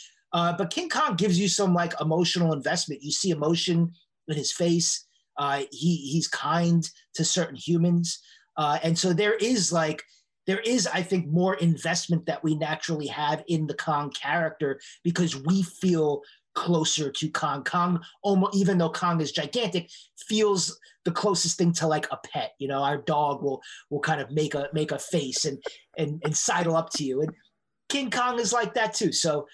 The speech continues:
uh, so yeah, I think, I think it's really interesting to pit them against each other in a film, and, um, and I'm curious to see, uh, well, I know,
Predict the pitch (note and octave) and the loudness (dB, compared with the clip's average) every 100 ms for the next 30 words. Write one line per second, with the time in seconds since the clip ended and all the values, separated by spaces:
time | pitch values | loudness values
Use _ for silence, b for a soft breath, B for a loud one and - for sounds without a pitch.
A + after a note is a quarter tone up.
0 | B B - D#3 D#3 - A#3+ A#3 C3+ E3 | B B -2 0 2 0 0 -2 0 0
1 | G3+ E3+ - F#3+ F#3 C4 F#3+ E3 G#3+ G3+ | 0 -2 -2 -2 0 0 2 4 4 4
2 | F#3+ F#3+ F3 D#3+ - - E3+ E3 D3+ C3+ | 2 0 0 -2 -6 -4 -4 -2 -2 -2
3 | D3 - D#3 - B2 A#2+ B2 A#2+ - D3+ | -4 -2 -4 -4 -6 -8 -10 -10 -4 -2
4 | C#3 B2 A#2 A2+ A#2+ A#2+ B2 - _ _ | -2 -6 -10 -10 -8 -8 -10 -16 _ _
5 | _ C#3+ C#3+ D3 E3 D#3 C#3+ - C#3 D3+ | _ -6 -6 -4 -2 -2 -2 -2 -4 -4
6 | C#3 C#3 B2+ B2+ - - B2+ B2+ D#3 D3 | -4 -4 -4 -6 -10 -8 -6 -2 0 -2